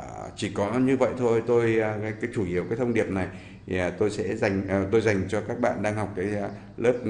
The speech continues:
khóa sáu, và tất cả những ai mà quan tâm đến, à, học lập trình web với cái, với, với cái kênh, à, học lập trình online chấm com thì chúng ta cũng biết cái kiểu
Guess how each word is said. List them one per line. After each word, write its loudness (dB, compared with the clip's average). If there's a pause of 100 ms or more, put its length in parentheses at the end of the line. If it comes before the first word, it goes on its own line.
(120)
khóa -2
sáu, -2 (240)
và 2
tất 2
cả 4
những -2
ai 0
mà -2
quan -2
tâm 0
đến, 0 (320)
à, -2
học -6 (240)
lập -2
trình -6
web 0 (100)
với 0
cái, -2 (100)
với, -2
với -2
cái -2
kênh, 0
à, -2
học -4
lập -4
trình -8
online -2
chấm -6
com 0
thì -6
chúng -12
ta -4
cũng -8
biết 0 (460)
cái -2 (140)
kiểu 6